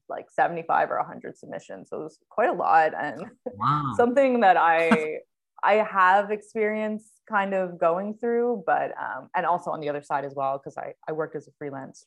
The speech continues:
Speaker 1: writer too. But going through those submissions and
Speaker 2: Yeah.
Speaker 1: really shoot, trying to find a theme or find works that connect to our theme, it's, it's time consuming and it's,
Speaker 2: Yeah.
Speaker 1: it's really interesting and,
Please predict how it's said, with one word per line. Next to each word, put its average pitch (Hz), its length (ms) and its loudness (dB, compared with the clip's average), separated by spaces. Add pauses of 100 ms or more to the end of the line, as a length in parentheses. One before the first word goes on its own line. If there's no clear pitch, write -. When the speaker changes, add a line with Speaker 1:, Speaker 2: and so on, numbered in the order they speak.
Speaker 1:
writer 135 420 -14
too. 175 340 -6 (460)
But 160 300 6
going 262 260 4
through 208 360 -2
those 170 220 4
submissions 156 420 -8
and 151 80 -4
Speaker 2:
Yeah. 143 60 -8
Speaker 1:
really 160 180 -6
shoot, - 340 -14
trying 147 200 -2
to 143 80 -10
find 143 240 -4
a - 40 -4 (120)
theme 78 560 -10
or 98 340 -8 (240)
find 156 260 -2
works 151 320 -6
that - 160 -6
connect 147 340 -12
to 151 80 -8
our - 220 -8
theme, 139 360 -12 (680)
it's, 240 220 -2 (140)
it's - 220 0
time 269 260 -2
consuming 147 580 -8
and 156 80 -6
it's, 185 120 -4
Speaker 2:
Yeah. 180 60 0
Speaker 1:
it's - 120 -6
really 214 340 4
interesting 247 760 -2
and, 143 440 -8